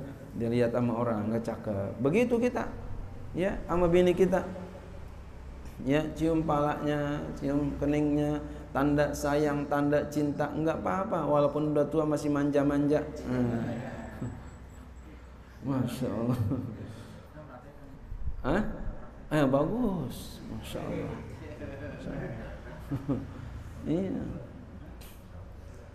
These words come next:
Kita sama bini harus sayang, Pak. Jangan sama bini kasar banget, jangan. Cinta sama bini, sayang sama bini. Karena bini itu, istri itu banyak jasanya, nggak boleh kita lupakan.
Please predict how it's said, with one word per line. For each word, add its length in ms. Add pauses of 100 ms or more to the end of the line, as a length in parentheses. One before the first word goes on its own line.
(320)
Kita 320
sama 320
bini 320
harus 480
sayang, 480
Pak. 400
Jangan 720
sama 320
bini 480
kasar 420
banget, 380 (160)
jangan. 400 (880)
Cinta 480
sama 160
bini, 320
sayang 420
sama 220
bini. 260 (760)
Karena 240
bini 320
itu, 160 (240)
istri 400
itu 160
banyak 480
jasanya, 560
nggak 320
boleh 320
kita 240
lupakan. 640